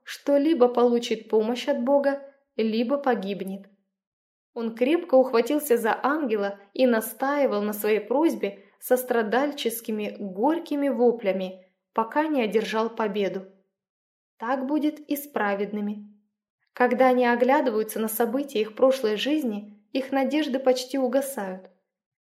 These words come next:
Но когда они осознают, что дело касается их жизни или смерти, они будут искренне вопиять к Богу, ссылаясь на свою печаль в прошлом и на смиренное покаяние во многих грехах.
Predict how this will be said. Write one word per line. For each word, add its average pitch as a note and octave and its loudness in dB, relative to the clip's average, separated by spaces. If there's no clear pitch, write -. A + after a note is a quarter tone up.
Но B3+ 4
когда E4+ 2
они E4+ 0
осознают, C#4 0
что - 2
дело D#4+ 4
касается C4+ 2
их A#3 2
жизни A3+ 0
или G#3 0
смерти, B3 -6
они B3 2
будут B3+ 0
искренне D#4+ -2
вопиять D4 2
к A3+ -4
Богу, G3+ 2
ссылаясь D4 -2
на C#4 2
свою C4+ 0
печаль C4 0
в - -12
прошлом G#3+ -6
и C#4+ 0
на C#4 2
смиренное C#4 0
покаяние C#4 -2
во A3 0
многих A3 0
грехах. A3+ -6